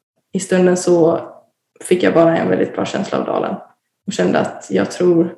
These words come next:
att jag kommer passa in där både som spelare och, eh, människa. Och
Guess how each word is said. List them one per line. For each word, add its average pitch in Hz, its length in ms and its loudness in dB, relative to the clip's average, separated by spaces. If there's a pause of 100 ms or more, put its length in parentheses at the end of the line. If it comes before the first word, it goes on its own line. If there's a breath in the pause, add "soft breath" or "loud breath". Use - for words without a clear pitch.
(140)
att - 380 -12
jag 190 180 -4
kommer 185 220 -2
passa 185 240 -4
in 185 140 0
där - 200 0
både 185 180 0
som 185 220 -4
spelare - 680 0
och, - 240 -4 (760)
eh, - 300 -6 (160)
människa. - 400 -4 (1040)
Och 202 460 -4